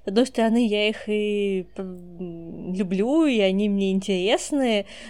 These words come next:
но они для меня как что-то такое очень далёкое и, э, ну, как бы, так сказать, э, э,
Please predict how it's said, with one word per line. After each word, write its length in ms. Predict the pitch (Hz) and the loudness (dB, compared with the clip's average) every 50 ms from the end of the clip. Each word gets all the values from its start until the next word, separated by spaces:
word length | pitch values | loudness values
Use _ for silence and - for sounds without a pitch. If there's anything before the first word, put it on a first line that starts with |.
| - - | -10 -4
но 160 | 208 220 240 262 | 0 2 4 4
они 260 | 262 226 233 269 294 | 4 4 4 2 4
для 140 | 262 269 254 | 4 2 2
меня 340 | 214 196 180 190 214 233 | 2 2 2 2 0 0
как 200 | 226 - 185 - | 0 -2 -6 -6
что-то 220 | - - - - 196 | -8 -14 -12 -12 -8
такое 440 | - 190 190 - 202 208 214 208 202 | -8 -8 -6 -2 0 2 2 2 0
очень 680 | - - 202 - - - 202 190 185 196 - 185 175 | 0 -2 -4 -4 -4 -4 -4 -4 -6 -8 -8 -2 2
далёкое 1000 | 196 190 190 190 208 262 359 - - 277 247 220 208 196 190 180 180 175 175 - - - - - - - - - - | 2 2 4 6 4 4 4 4 0 2 4 6 6 6 4 4 2 0 -4 -6 -14 -20 -20 -20 -20 -20 -20 -14 -6
и, 1700 | - 202 214 220 220 220 214 214 214 208 208 208 202 202 202 202 196 196 196 196 196 196 190 190 185 185 185 180 175 175 170 - - - - | -4 -2 -2 0 0 0 0 0 0 0 0 0 0 2 2 2 2 2 2 2 2 2 2 2 2 2 0 0 -2 -4 -4 -6 -8 -8 -8
э, 1080 | - 175 180 175 175 175 175 175 175 170 170 170 170 165 165 165 160 160 160 156 156 156 147 131 - - - - - - - 247 - - - - - - - - - | -8 -8 -8 -8 -8 -8 -8 -8 -8 -6 -6 -6 -6 -6 -6 -8 -8 -10 -10 -12 -14 -14 -14 -14 -14 -16 -16 -18 -20 -20 -20 -20 -20 -20 -20 -20 -20 -20 -20 -20 -16
ну, 360 | - 196 185 185 196 214 233 | -12 -10 -6 -2 -2 -2 0
как 240 | 233 240 226 202 185 | 0 -2 -4 -2 -2
бы, 340 | 190 214 220 214 214 202 190 - - - - | 0 2 2 2 0 -2 -4 -10 -20 -20 -6
так 180 | - 214 - - | -6 -6 -6 -6
сказать, 760 | - - - 196 175 180 190 220 262 285 - - - - - | -12 -8 -6 -6 -4 -2 -2 -2 -2 -4 -6 -14 -14 -8 -4
э, 300 | 214 208 202 196 196 196 - - - - - - - - - - | -2 0 0 0 0 -2 -6 -16 -20 -18 -18 -18 -20 -20 -16 -8
э, 380 | - 180 185 190 185 180 180 | -6 -4 -2 -2 -2 -2 -4